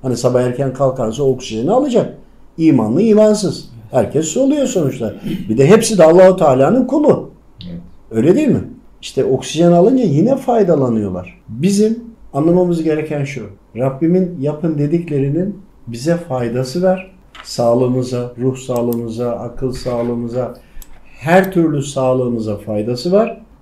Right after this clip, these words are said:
Speaker 1: Ahiret sağlığına da faydası var. Yapmayın dedikleri de bizi şeytandan muhafaza ediyor. Yasakladıkları da şeytanın bize tuzaklarına karşı uyanık olmamızı ve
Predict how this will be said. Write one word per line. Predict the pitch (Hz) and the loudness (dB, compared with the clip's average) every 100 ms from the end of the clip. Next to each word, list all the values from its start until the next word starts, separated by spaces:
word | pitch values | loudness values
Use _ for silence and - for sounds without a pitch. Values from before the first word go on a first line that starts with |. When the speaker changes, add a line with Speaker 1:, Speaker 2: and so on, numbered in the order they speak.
| - | -4
Speaker 1:
Ahiret | 123 135 131 165 226 247 | 0 2 2 4 4 4
sağlığına | - 196 170 160 165 170 240 294 | 2 4 6 6 4 4 6 6
da | 294 | 4
faydası | 202 180 143 113 - 101 | 2 0 0 -4 -6 -10
var. | 85 - - _ _ - | -12 -16 -20 _ _ -8
Yapmayın | 113 196 254 254 233 226 | 2 4 4 4 6 6
dedikleri | 202 220 196 247 302 | 4 2 2 2 4
de | 254 254 - - - - | 4 4 -4 -20 -16 -6
bizi | 139 185 | -2 -2
şeytandan | 220 - 151 143 156 156 170 220 226 - - - | -2 -2 -4 -2 -4 -2 2 2 2 -4 -12 -10
muhafaza | 135 139 135 131 131 123 123 | -4 0 0 -2 -4 -4 -4
ediyor. | 113 104 104 92 - - _ - | -4 -4 -6 -8 -10 -20 _ -6
Yasakladıkları | 127 - 170 175 180 190 190 196 262 262 | -4 0 0 2 2 2 2 4 4 4
da | 262 254 - - - | 4 2 -8 -20 -14
şeytanın | - 151 147 180 214 226 | -2 -2 0 0 2 2
bize | 170 214 220 | 2 2 2
tuzaklarına | 175 151 170 170 170 175 202 220 | -2 0 0 2 4 4 4 0
karşı | 196 170 160 214 240 - - - | 2 2 2 -2 -4 -6 -10 -2
uyanık | 147 165 214 196 | 0 2 2 2
olmamızı | 180 160 156 160 185 269 - - - - | 2 2 2 0 -2 -4 -6 -18 -20 -6
ve | 123 208 233 | 4 4 4